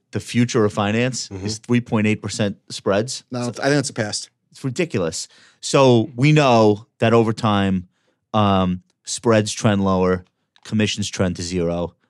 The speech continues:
Speaker 1: Why would crypto be any different? And of course, it turned out that it wasn't. Um, all right, let's, let's keep it moving.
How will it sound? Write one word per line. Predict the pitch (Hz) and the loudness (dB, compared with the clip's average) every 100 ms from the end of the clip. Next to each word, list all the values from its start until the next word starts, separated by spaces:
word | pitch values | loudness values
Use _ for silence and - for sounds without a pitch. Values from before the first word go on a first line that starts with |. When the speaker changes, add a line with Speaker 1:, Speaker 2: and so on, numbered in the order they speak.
| _ _ | _ _
Speaker 1:
Why | - 101 | 0 2
would | 101 98 | 2 0
crypto | - 101 98 | -4 -2 0
be | 90 95 87 85 _ | -2 -2 -6 -8 _
any | 98 92 | -6 -4
different? | 87 82 62 65 - | -4 -8 -8 -14 -10
And | |
of | 90 - | -12 -8
course, | 92 85 | -6 -6
it | - | -8
turned | 95 85 | -8 -6
out | 82 76 | -6 -6
that | 76 | -6
it | |
wasn't. | 65 76 78 - _ _ _ _ | -4 -6 -8 -14 _ _ _ _
Um, | 92 90 85 82 80 80 _ _ _ | -6 -4 -4 -4 -6 -8 _ _ _
all | 107 | 2
right, | 101 85 | 2 2
let's, | 135 - - | -4 -4 -6
let's | 151 147 | -4 -2
keep | - 147 | -2 0
it | 131 | 4
moving. | 120 104 | 4 4